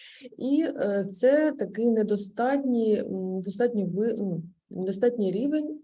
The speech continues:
е, саме довільної уваги, тому що для того, щоб довільна увага була, ну, принаймні, хоча б серед-, на середньому рівні, її необхідно тренувати, якщо вона недостатньо ро-, розвинута, і при-, м, прикладати,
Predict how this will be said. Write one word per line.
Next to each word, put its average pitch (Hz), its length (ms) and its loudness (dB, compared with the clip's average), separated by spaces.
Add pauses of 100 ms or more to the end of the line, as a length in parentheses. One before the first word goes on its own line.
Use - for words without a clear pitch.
е, 185 140 -8
саме 233 280 -2
довільної 214 560 -2
уваги, 175 460 -4
тому 208 240 0
що 226 160 -4
для 180 160 -4
того, 202 340 0
щоб 185 200 -8
довільна 190 400 -2
увага 208 300 -4
була, 190 400 -4 (580)
ну, 233 160 6
принаймні, 208 560 4
хоча 190 380 -2
б 180 80 -8
серед-, 208 500 2
на 190 120 -2
середньому 269 560 0
рівні, 285 340 0 (1080)
її 196 220 4
необхідно 208 640 2
тренувати, 190 640 -2
якщо 254 300 -2
вона 262 200 -2
недостатньо 254 680 -2
ро-, 226 300 -2
розвинута, 220 640 0 (380)
і 285 220 6
при-, 240 340 8
м, 196 380 0
прикладати, 240 720 2